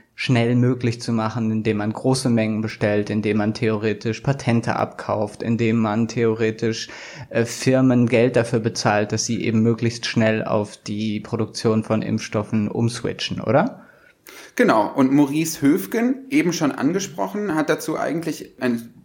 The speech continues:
Speaker 2: sehr guten Text geschrieben, zusammen mit Dana Morisse im Freitag, und der heißt, „Der Markt regelt das nicht“. Und daraus will ich kurz vorlesen. Er schreibt, Während Bundesgesundheitsminister Jens Spahn auf den Markt vertraut und auf größere Lieferungen im Februar wartet, hat der neue U-S-Präsident Joe Biden den Defense Production Act erlassen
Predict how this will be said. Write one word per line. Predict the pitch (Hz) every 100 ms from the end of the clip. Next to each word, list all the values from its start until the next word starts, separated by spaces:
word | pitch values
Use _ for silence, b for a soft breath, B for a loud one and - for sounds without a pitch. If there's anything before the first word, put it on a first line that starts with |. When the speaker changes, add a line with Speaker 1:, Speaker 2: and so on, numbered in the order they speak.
| -
Speaker 2:
sehr | 131
guten | 123 131 123
Text | 165 165
geschrieben, | - 196 196 196 196
zusammen | 190 135 123 135 139 135
mit | 123 123 - - 135
Dana | 131 147 139
Morisse | 135 120 117 156 - 262 294 -
im | 165
Freitag, | 180 - 135 190 202 190
und | 147
der | 139 143
heißt, | 147 170 -
„Der | 143
Markt | 135 151 156 131
regelt | 139 147 127
das | 98 -
nicht“. | 95 - -
Und | 127 127 131
daraus | 139 156 160 151
will | 143
ich | 135
kurz | 127 -
vorlesen. | 107 107 104 98
Er | - 147
schreibt, | - 120 101 - B B B
Während | 123 180 208 196
Bundesgesundheitsminister | 156 214 208 - 156 190 220 170 165 156 156 -
Jens | 139 131 135
Spahn | - 139 117 110
auf | 123
den | - 123
Markt | 117 147 190
vertraut | - 120 - 104 - -
und | 131
auf | 120 127
größere | - 196 - 156
Lieferungen | 143 180 190 160 165 160
im | 131
Februar | 131 156 165 156 143
wartet, | 139 143 151 -
hat | 160
der | 160 147
neue | 147 196 -
U-S-Präsident | - 185 - - 165 156 151 151
Joe | 147 135
Biden | 127 127 160 143
den | 131 123
Defense | 127 190 190 175 -
Production | - 131 139 156 - - 113
Act | - 95 95 -
erlassen | 101 92 - 131 175